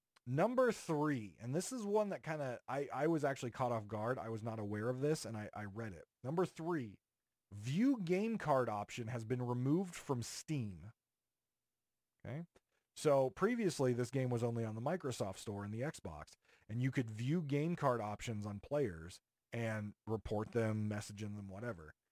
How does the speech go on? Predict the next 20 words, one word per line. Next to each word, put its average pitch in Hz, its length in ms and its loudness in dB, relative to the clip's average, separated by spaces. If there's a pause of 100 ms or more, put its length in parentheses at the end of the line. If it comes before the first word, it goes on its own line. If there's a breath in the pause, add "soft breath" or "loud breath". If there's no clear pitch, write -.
(140)
Now 131 280 2
that 208 120 -2
there's 165 220 4
a 131 60 -2
Steam, 214 640 -2
uh, 120 180 0 (120)
now 127 260 2
that 160 220 -10
Steam's 220 360 -2
out 107 200 0
there, 104 260 -4 (420)
they 127 120 2
have 139 160 0
removed 151 420 4
the 208 120 2
ability 165 380 6
for 139 120 -4
you 131 160 2
to 131 80 2
remo-, 127 340 2